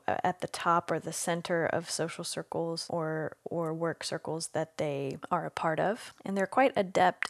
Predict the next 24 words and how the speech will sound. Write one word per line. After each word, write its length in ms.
at 480
reading 300
a 60
room 340
and 100
just 220
kind 160
of 80
instinctively 960
knowing 680
what 180
is 160
expected 560
of 160
them 360
and, 360
and 280
what 300
they 320
need 520
to 600
project 560
to 280
be 500